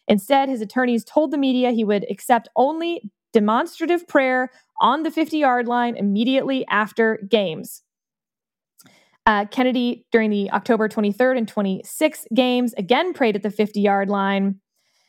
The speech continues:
He stood, uh, on the field alone with players standing nearby. Kennedy prayed surrounded by members of the public, state representative who attended the game to support him. I mean,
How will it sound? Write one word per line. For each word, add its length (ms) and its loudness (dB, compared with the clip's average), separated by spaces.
He 140 2
stood, 480 0
uh, 460 0
on 140 4
the 60 -2
field 380 0
alone 480 0
with 220 -4
players 440 0
standing 640 0
nearby. 840 0
Kennedy 300 2
prayed 640 0
surrounded 240 0
by 100 0
members 280 -2
of 40 -2
the 60 -4
public, 680 -2
state 340 0
representative 720 -2
who 320 0
attended 320 0
the 80 -2
game 320 0
to 100 -2
support 540 0
him. 480 0
I 120 4
mean, 440 0